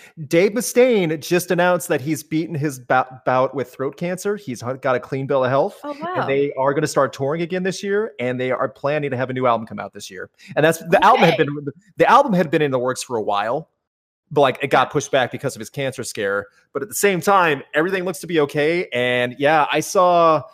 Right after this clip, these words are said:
Speaker 1: the last time I saw Megadeth was in twenty seventeen in Chicago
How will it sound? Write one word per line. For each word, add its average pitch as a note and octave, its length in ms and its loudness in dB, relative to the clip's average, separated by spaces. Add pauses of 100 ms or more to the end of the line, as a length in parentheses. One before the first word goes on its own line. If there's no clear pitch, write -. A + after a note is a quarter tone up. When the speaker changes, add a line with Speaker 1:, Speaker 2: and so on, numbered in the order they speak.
(180)
Speaker 1:
the C#3+ 80 -4
last G#3 180 2
time C4 100 -2
I A#3 60 0
saw F3+ 240 4
Megadeth E3 400 0
was C3+ 140 -4
in C3+ 120 -4
twenty C3+ 1000 -6
seventeen B2+ 800 -4 (240)
in A2+ 100 -6
Chicago G#2+ 480 -4